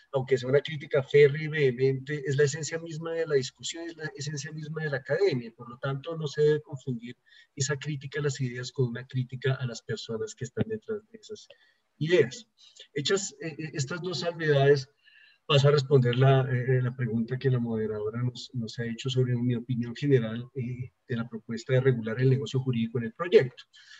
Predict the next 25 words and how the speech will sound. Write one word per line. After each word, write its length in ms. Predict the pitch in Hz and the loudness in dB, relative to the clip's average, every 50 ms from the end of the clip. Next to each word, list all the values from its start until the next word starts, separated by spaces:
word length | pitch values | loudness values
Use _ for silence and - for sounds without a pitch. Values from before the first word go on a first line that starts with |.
| - - _ _ _ | -20 -20 _ _ _
Y 100 | _ 190 | _ 6
acá 480 | 196 208 208 - 247 269 269 - - - - | 6 6 6 4 6 6 4 4 2 -4 -10
debo 240 | 156 180 180 180 190 | -6 -4 0 2 6
retomar 600 | 202 196 196 - 170 143 135 135 143 151 160 - - - - | 8 8 8 6 2 2 4 4 4 4 2 0 -6 -10 -10
el 260 | - 156 151 151 131 - _ | -8 -6 -6 -6 -8 -12 _
punto, 800 | - 180 190 - 190 190 _ - 196 196 196 196 208 - _ _ _ _ | -2 0 0 0 0 0 _ 8 10 10 10 10 6 2 _ _ _ _
eh, 180 | - 147 143 143 | -4 -4 -2 0
de, 220 | 139 147 139 139 - _ _ | 0 0 0 0 -4 _ _
como 260 | - 151 135 135 131 | -2 2 2 2 2
punto 200 | 139 165 143 - | 2 0 2 4
de 40 | - | 4
partida 480 | 196 190 143 131 131 - 165 160 170 175 | 4 4 0 -2 -4 -6 -8 -8 -6 -8
un 100 | 180 175 | -8 -10
poco, 460 | - 180 160 - - 180 180 180 - | -12 -14 -14 -14 -12 -10 -6 -4 -2
eh, 120 | 147 143 139 | -2 0 0
las 160 | 139 135 131 | 0 0 2
consideraciones 640 | 135 143 135 131 135 127 123 - - 135 147 151 139 | 0 0 2 4 4 2 2 2 2 2 2 2 0
que, 160 | - - 165 | -6 -8 -6
eh, 300 | 156 139 127 123 123 123 - | -4 -4 -4 -4 -6 -6 -6
eh, 280 | 127 123 120 120 117 - 127 | -6 -6 -6 -8 -12 -12 -12
hizo, 480 | 123 - - 147 147 151 151 143 135 | -10 -6 -4 -2 -2 -2 -2 -4 -4
eh, 140 | 131 123 131 | -4 -4 -2
eh, 120 | 131 120 120 117 | -4 -6 -4 -4
Jan 220 | 123 120 127 143 | -4 -2 0 0
Schmidt. 400 | 135 - - - 151 151 151 _ | -2 -2 -4 -8 -10 -12 -12 _